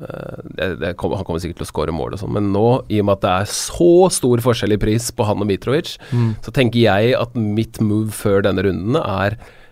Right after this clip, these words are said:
Speaker 1: eh, ut med Aubameyang, inn med Mitrovic, ut med Walcott og inn med en eller annen midtbanespiller.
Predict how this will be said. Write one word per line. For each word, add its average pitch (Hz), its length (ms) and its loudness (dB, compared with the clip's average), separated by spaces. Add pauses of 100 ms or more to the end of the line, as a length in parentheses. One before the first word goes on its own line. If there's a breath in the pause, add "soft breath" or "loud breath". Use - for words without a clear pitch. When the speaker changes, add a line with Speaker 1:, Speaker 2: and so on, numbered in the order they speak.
Speaker 1:
eh, 101 240 2 (120)
ut 90 340 -4
med 98 100 4
Aubameyang, 95 500 2
inn 90 220 -2
med 98 120 2
Mitrovic, 98 500 -2 (120)
ut 98 380 -2
med 104 320 4
Walcott 92 520 0
og - 100 -6
inn 85 200 -2
med 90 100 2
en 87 60 -2
eller 90 100 -2
annen 92 140 -2
midtbanespiller. - 520 -10